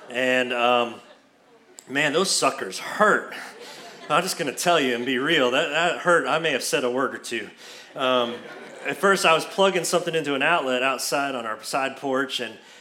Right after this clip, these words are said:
um, and I guess they built a nest in the outlet, and, um, and I thought I got electrocuted.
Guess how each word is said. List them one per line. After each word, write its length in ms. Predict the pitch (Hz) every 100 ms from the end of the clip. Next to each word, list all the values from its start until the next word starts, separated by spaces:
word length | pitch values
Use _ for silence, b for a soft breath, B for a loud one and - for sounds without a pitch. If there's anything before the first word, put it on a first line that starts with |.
| B
um, 300 | 120 120 117
and 180 | 117 117
I 80 | 120
guess 220 | 127 127
they 100 | 127
built 300 | 123 127 127
a 20 |
nest 400 | 117 123 123 -
in 80 | 120
the 140 | 110
outlet, 480 | 107 131 110 107 101 -
and, 240 | 117 113
um, 320 | 104 110 110 -
and 100 | 123
I 60 |
thought 180 | 127 135
I 60 | 139
got 160 | 131
electrocuted. 720 | 117 131 - - 120 104 95